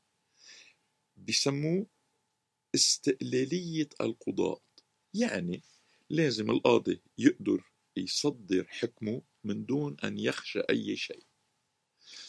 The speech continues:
ما لازم يخشى على يومياته إنه مش رح يقبض آخر الشهر مصرياته. ما لازم يخشى على صحة أولاده إذا ما عندهم، آه، ضمان بهيدا الموضوع. ما لازم يخشى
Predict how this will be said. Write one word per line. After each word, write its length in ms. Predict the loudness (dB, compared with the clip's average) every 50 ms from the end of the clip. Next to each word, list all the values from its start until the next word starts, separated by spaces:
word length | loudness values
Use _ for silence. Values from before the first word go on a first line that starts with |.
| -14 _ 0
ما 60 | 2
لازم 360 | 2 2 2 2 0 0 0 -2
يخشى 360 | -2 -2 -2 -2 0 0 0
على 400 | 0 0 -2 -2 0 2 4 4
يومياته 800 | 4 4 2 0 -4 -4 -2 0 0 0 2 0 -2 -2 -2 -4
إنه 140 | -4 -4 -4
مش 200 | -6 -6 -8 -10
رح 120 | -8 -2 -2
يقبض 400 | -2 0 0 0 -2 0 0 -4
آخر 280 | -6 -6 -6 -8 -8
الشهر 520 | -8 -8 -8 -6 -6 -4 -4 -4 -6 -6 _ _ _ _ _ _ _ _ _ _ -10
مصرياته. 580 | -8 -8 -6 -4 -2 -2 -2 -2 -2 -6 -14 -18 _ _ _ _ -20 -20 -18 -6 0
ما 80 | 2 2
لازم 340 | 2 2 0 0 0 -2
يخشى 280 | -2 -2 -2 -2 -2 -2
على 260 | 0 0 0 0 -2
صحة 380 | -2 -4 -6 -6 -8 -6 -6 -6 -4 -4
أولاده 520 | -4 0 2 2 2 2 2 0 -2 -2 -4 _ _ _ _ _ _ -6
إذا 160 | -2 -2 -2
ما 140 | -2 -2 -4
عندهم، 460 | -4 -4 -4 -4 -2 -4 -4 -4 -8 -14 _ _ -4 -2
آه، 480 | 0 0 0 0 0 -2 -2 -2 -4 -6 -4
ضمان 480 | -2 -2 -2 -2 -2 -2 -2 -2 -4 -6 -10 _ _ _ _ _ -12 -6
بهيدا 280 | -4 -2 -2 0 0 -2
الموضوع. 340 | -2 -2 -6 -8 -12 -16 -20 _ _ -20 -18 -18 -14 -4 2
ما 60 | 2
لازم 380 | 4 4 2 0 -2 -2 -4 -4
يخشى 480 | -4 -6 -6 -6 -4 -2 0 -2 -2